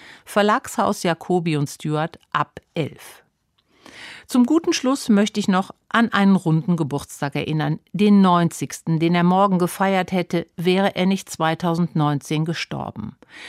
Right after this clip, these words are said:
Ein erklärter Europäer, ein Skeptiker, ein Kreativer, den die Ungeduld, Neugierde und Schaffensfreude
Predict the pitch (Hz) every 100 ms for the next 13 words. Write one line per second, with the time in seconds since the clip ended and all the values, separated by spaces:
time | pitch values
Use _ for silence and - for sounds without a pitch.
0 | - - 202 220 220 254 269 277 247 190
1 | 185 180 202 202 196 190 - 165 - -
2 | 185 180 - 165 - 160 - 185 180 -
3 | - 170 160 151 - 160 156 160 170 170
4 | 196 214 214 196 170 160 151 156 175 175
5 | 170 170 175 170 165 - 175 - 170 -
6 | 151 - - 156 160 160